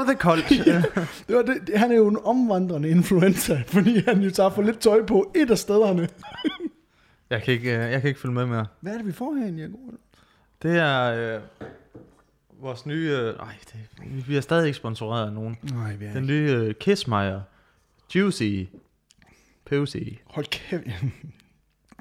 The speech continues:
Speaker 2: Kæft, den smager godt.
Speaker 1: Den
Speaker 2: Den
Speaker 1: kan
Speaker 2: er
Speaker 1: du
Speaker 2: vildt god,
Speaker 1: Den
Speaker 2: hva'?
Speaker 1: kan du godt lide.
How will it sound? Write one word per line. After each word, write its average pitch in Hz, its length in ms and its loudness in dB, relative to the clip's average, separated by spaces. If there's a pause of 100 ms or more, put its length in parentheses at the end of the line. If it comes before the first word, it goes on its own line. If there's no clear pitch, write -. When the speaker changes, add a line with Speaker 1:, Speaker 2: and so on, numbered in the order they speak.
Speaker 2:
Kæft, - 480 -6 (100)
den 123 140 -4
smager 127 280 -6
godt. 120 240 -10 (160)
Speaker 1:
Den 165 100 -14
Speaker 2:
Den - 0 -
Speaker 1:
kan 143 100 -4
Speaker 2:
er 135 60 2
Speaker 1:
du 120 100 -2
Speaker 2:
vildt 240 200 0
god, 233 180 0
Speaker 1:
Den 160 80 2
Speaker 2:
hva'? - 20 -4
Speaker 1:
kan 147 100 -2
du 135 60 0
godt 156 160 0
lide. 147 180 -2